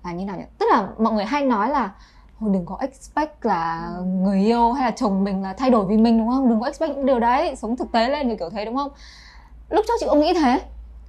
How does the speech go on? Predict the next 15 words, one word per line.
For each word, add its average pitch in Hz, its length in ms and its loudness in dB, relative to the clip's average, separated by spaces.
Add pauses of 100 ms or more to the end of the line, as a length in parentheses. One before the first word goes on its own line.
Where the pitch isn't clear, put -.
(440)
Ờ, 226 500 6 (760)
nhưng 339 180 4
mà 269 60 4
chị - 160 -2
nghĩ 320 440 2 (420)
là 190 560 2
chắc - 160 -6
là 269 60 2
thế 226 180 -2
giới 208 160 -2
này 262 200 0
chừa 196 400 0
chồng 180 220 -2
chị - 220 -4
ra. 233 220 -2